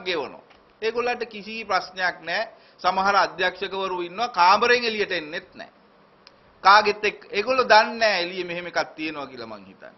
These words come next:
කාමරය ඇතුලේ හරි ෂෝක් එකට ඉන්නවා. එතකොට අර තුන්සිය හාරසිය කරන්නේ මේ රටේ සෞඛ්‍ය සේවාවේ අවශ්‍යතාවයට.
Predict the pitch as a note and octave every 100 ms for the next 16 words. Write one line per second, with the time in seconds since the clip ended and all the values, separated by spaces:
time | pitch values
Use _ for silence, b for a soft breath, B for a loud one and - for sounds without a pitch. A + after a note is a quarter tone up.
0 | _ _ _ D3 E3+ F#3+ F#3 E3+ F3+ F#3
1 | E3 D#3+ D#3+ D3+ D#3 D#3+ E3+ C3 G2 -
2 | b b - A3 A#3 A3+ F3+ G3 B3+ -
3 | A3+ A#3+ C4 B3 G3+ G3 G#3+ A3+ B3+ A#3
4 | G3+ G3 A#3 A#3+ G#3+ A3+ A3+ G#3+ F#3+ F#3+
5 | G#3 A3+ A3+ A#3 A3+ G3+ F#3 A#3 A3 F#3+
6 | C3 G2+ E2+ -